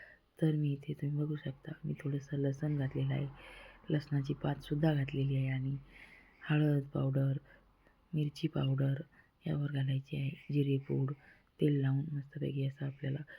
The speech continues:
पूर्णपैकी पोळीवर पसरवून घ्यायचं आहे. तर तुम्ही बघू शकता इथे थोडंसं मी च-, चटणी पावडर जास्त घालते, कारण तिखट केल्याने खूप छान स्वादिष्ट पराठा हा आपला बनतो.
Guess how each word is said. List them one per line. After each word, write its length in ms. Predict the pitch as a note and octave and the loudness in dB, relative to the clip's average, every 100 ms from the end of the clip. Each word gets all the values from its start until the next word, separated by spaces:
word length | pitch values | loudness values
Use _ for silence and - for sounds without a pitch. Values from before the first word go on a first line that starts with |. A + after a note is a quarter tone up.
| - - _ - | -20 -20 _ -2
पूर्णपैकी 540 | D3+ D3+ C#3 C#3 D3+ | 0 2 0 0 -2
पोळीवर 460 | C#3 C#3 C#3 C3+ C#3+ | -2 2 2 2 0
पसरवून 560 | D#3 C3+ C#3 C#3 C#3+ | -2 -2 0 0 2
घ्यायचं 360 | C#3 C3 C3 C#3 | 0 -2 -2 -4
आहे. 140 | C3+ C#3 _ _ _ _ _ _ _ _ _ - | -4 -6 _ _ _ _ _ _ _ _ _ -2
तर 140 | D#3 | -2
तुम्ही 260 | D3+ D3 C#3+ | 0 -2 0
बघू 220 | C#3+ D#3 | 0 -2
शकता 380 | D#3 - - - | -2 -8 -8 -6
इथे 280 | C#3 C#3 C#3+ - _ - - _ _ _ | -4 -6 -10 -18 _ -20 -20 _ _ _
थोडंसं 380 | - D3+ D3 D3+ | -4 -4 -2 -2
मी 180 | C#3+ C#3+ - - | -2 -2 -6 -14
च-, 80 | - - _ - | -20 -20 _ -8
चटणी 360 | D3 C#3+ D3 | -4 -2 0
पावडर 340 | D3+ C#3 C#3 C#3 | 0 0 0 0
जास्त 320 | C#3+ C#3 - | -4 -4 -2
घालते, 380 | D3 C3+ C3+ - - - - - - - - | 0 -2 -4 -10 -20 -20 -18 -20 -20 -18 -14
कारण 320 | - C#3+ D3 D3 - | -6 -2 -2 -2 -2
तिखट 360 | D3+ D#3+ D3+ - - - | 0 2 0 -6 -16 -4
केल्याने 400 | C#3+ C#3 C#3 C#3 - - _ _ _ _ | 0 0 -2 -4 -10 -20 _ _ _ _
खूप 200 | - D#3+ - | -4 -4 -4
छान 220 | D3 C#3+ D3 | -2 0 4
स्वादिष्ट 640 | - D#3 C#3+ D3 - - F3 _ _ _ _ - - - D3 | 2 2 -2 -4 -8 -10 -10 _ _ _ _ -20 -20 -6 0
पराठा 340 | C#3 C3+ D3 | 0 0 0
हा 180 | C#3 C3+ | 0 0
आपला 260 | C3+ C#3 | 0 -2
बनतो. 340 | C#3 D3 D3 | 2 0 0